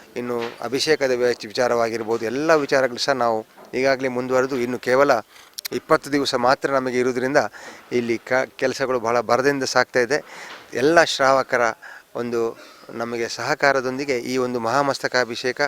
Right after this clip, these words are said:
ಪೂಜ್ಯ ವೀರೇಂದ್ರ ಹೆಗಡೆ ಅವರ ಅಧ್ಯಕ್ಷತೆಯಲ್ಲಿ ಹಾಗೂ ನಮ್ಮ ಪ್ರವೀಣ್ ಕುಮಾರ್ ಇಂದ್ರರ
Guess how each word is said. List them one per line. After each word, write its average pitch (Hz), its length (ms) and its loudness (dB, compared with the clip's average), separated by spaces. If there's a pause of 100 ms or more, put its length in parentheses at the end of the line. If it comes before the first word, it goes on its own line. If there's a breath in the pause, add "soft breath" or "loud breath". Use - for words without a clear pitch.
(580 loud breath)
ಪೂಜ್ಯ 123 240 -2
ವೀರೇಂದ್ರ 135 380 0
ಹೆಗಡೆ 131 280 0
ಅವರ 123 180 0
ಅಧ್ಯಕ್ಷತೆಯಲ್ಲಿ 123 760 -2
ಹಾಗೂ 127 260 -2
ನಮ್ಮ 120 220 0 (400 loud breath)
ಪ್ರವೀಣ್ 139 280 0
ಕುಮಾರ್ 135 280 -4
ಇಂದ್ರರ 120 560 -2